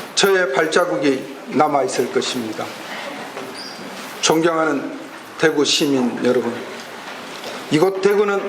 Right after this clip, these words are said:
대한민국의 산업화와 민주화의 본산이자 성진 도시입니다. 무엇보다도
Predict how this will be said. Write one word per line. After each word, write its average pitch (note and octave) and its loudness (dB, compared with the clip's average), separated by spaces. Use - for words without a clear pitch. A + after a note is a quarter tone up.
대한민국의 G#3 4
산업화와 G3+ 2
민주화의 F3+ 4
본산이자 E3 4
성진 A3 2
도시입니다. B2 2
무엇보다도 F3+ 2